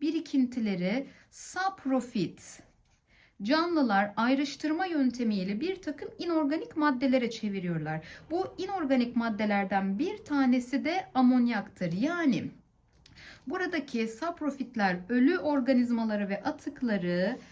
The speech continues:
ayrıştırma işlemi yaparak tekrardan amonyağa çeviriyorlar. Biz bu işleme pütrifikasyon diyoruz. Pütrifikasyon. Peki buradaki nitritin ve nitratın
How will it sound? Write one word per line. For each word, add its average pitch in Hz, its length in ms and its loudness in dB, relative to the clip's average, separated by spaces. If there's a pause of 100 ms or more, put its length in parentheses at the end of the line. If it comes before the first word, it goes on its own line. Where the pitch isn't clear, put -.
(200)
ayrıştırma 240 640 0
işlemi 285 400 0
yaparak 202 680 0
tekrardan 320 720 0 (120)
amonyağa 254 580 6
çeviriyorlar. 165 800 -2 (220)
Biz 381 380 0
bu 370 320 0
işleme 269 720 2
pütrifikasyon 285 1500 2
diyoruz. 151 720 -6 (2250)
Pütrifikasyon. 247 1300 -4 (680)
Peki 359 300 -6
buradaki 302 600 0 (240)
nitritin 302 1120 4
ve 302 300 2
nitratın 285 560 4